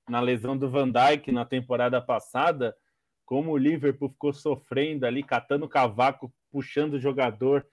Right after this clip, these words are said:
é, o Ryan Williams e uns jogadores que não, não tinham nem experiência de primeira equipe ali.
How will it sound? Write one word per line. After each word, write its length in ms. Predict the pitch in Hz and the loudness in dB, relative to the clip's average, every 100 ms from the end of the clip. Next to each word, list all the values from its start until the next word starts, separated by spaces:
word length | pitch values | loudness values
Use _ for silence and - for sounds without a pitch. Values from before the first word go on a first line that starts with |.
| _ _ _ - | _ _ _ -10
é, 100 | 123 | -2
o 180 | 120 104 101 | 0 0 0
Ryan 320 | 113 135 131 107 | 4 6 4 0
Williams 760 | 104 135 160 135 113 110 107 | 0 4 4 2 -2 -6 -6
e 220 | 113 107 104 | -4 -4 -4
uns 160 | 110 | -4
jogadores 640 | 120 117 107 123 131 127 - | -4 -2 -2 -2 -2 -4 -6
que 160 | 127 | -8
não, 480 | 120 117 120 117 107 _ _ _ _ _ | -6 -6 -6 -6 -10 _ _ _ _ _
não 160 | 113 113 | -14 -14
tinham 280 | - 131 | -8 -6
nem 200 | 120 139 | -6 -6
experiência 680 | 147 - 135 120 120 123 117 | -8 -8 -6 -6 -6 -8 -10
de 120 | 110 110 | -14 -14
primeira 400 | - 117 120 110 | -12 -8 -6 -8
equipe 440 | 107 127 135 - | -10 -12 -10 -8
ali. 300 | 107 117 139 | -8 -6 -10